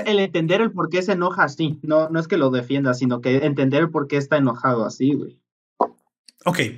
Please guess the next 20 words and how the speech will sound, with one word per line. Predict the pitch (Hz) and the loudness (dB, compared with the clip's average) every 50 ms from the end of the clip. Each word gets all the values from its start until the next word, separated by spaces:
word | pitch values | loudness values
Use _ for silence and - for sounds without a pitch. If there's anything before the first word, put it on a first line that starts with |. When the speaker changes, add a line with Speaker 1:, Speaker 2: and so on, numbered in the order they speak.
| - - - - - - _ _ _ - | -14 -18 -20 -20 -20 -20 _ _ _ 2
Speaker 2:
vamos | 254 294 - - 202 | 4 4 4 4 2
arrancando. | 165 160 147 - 117 107 110 - - _ - - - - _ _ _ _ - - - - - - - _ _ _ | 0 -2 -4 -4 -6 -8 -8 -12 -16 _ -20 -20 -20 -20 _ _ _ _ -20 -20 -20 -20 -20 -20 -20 _ _ _
La, | - 190 190 185 180 | 2 4 4 4 2
la | 185 190 180 | 0 0 0
película | 214 220 254 254 - 311 311 320 311 311 285 - - - - - - - - | 0 0 0 -2 0 2 2 4 4 2 0 0 -4 -10 -20 -20 -18 -6 -2
arran-, | 165 175 165 185 196 214 214 208 - | 0 2 2 2 2 0 0 -2 -4
eh, | 165 165 | -2 0
mo-, | 165 165 160 165 | 2 2 2 0
eh, | 160 160 156 156 151 151 147 147 143 143 | 0 0 2 2 0 0 -2 0 0 2
inicia | 135 139 156 160 - 202 208 233 247 | 2 2 2 2 2 2 0 0 0
en | 202 143 | 0 0
un | 151 | 2
momento | 165 160 165 156 156 - 170 | 2 2 2 2 0 0 -4
al | 151 | -4
que | - 135 | -2 -2
yo | 127 135 | 0 2
le | 139 135 | 2 2
llamo | 139 135 139 139 | 2 2 2 2
el | 131 123 | 0 0
encuentro, | 117 113 131 131 131 127 127 151 190 208 | -2 0 2 2 2 2 0 -2 -4 -6